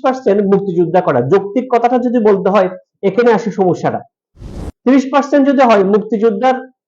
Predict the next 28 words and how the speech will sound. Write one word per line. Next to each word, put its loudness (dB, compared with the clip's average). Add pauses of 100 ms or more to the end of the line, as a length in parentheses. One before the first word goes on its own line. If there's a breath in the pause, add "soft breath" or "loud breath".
(360)
ছেলে 4
মেয়েরা 2
পেত, 0 (340)
পরবর্তীতে 2
যেটা 2
পেয়েছে 0
মুক্তিযুদ্ধের 0
নাতিরা, -2 (600)
এরপরে 4
কি -2
হবে 2
একমাত্র 0
আল্লাহ 2
জানে। -2 (540)
তো -2 (420)
এর 2
পরবর্তীতে 2
আবার 4
সংযুক্ত 0 (100)
করা 2
হচ্ছে 2
নতুন 0
করে 0
মুক্তিযোদ্ধাদের -2
সংযোজন 0
করা 2
হয়েছে। -2 (400)
তাহলে 0